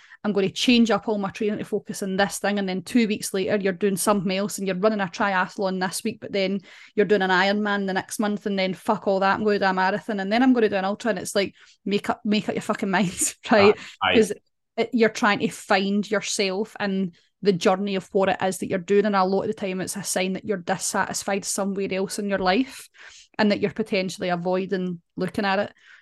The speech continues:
Speaker 1: And the strength that comes with being a rectangle is that your opportunities are limitless, right?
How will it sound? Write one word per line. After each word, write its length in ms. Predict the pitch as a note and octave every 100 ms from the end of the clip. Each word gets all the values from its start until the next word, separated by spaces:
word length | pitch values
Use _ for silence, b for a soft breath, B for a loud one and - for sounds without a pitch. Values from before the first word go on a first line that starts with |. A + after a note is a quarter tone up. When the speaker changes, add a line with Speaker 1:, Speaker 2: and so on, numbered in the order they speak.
| B
Speaker 1:
And 200 | A3+ G3+ -
the 140 | A3+
strength 400 | - A3+ G#3+ G#3+
that 180 | - -
comes 320 | - G#3+ G#3+
with 140 | G#3+
being 140 | G3 G3+
a 80 | F#3
rectangle 640 | G3+ - B3 A3+ A3+ A3
is 140 | G3
that 180 | - F#3
your 220 | G#3 G3+ -
opportunities 760 | G#3+ - A3 - A3 A3 A#3+ A3+
are 80 |
limitless, 760 | G3+ G3 A3 - B3+ - - - _ _ -
right? 300 | G3 G#3